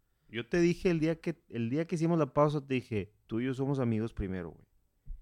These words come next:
Te dije, "Y en la casa te quieren mucho".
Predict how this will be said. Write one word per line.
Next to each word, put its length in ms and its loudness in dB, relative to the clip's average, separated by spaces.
Te 120 -4
dije, 180 -4
"Y 80 0
en 100 0
la 160 -6
casa 320 -2
te 140 -6
quieren 280 0
mucho". 560 0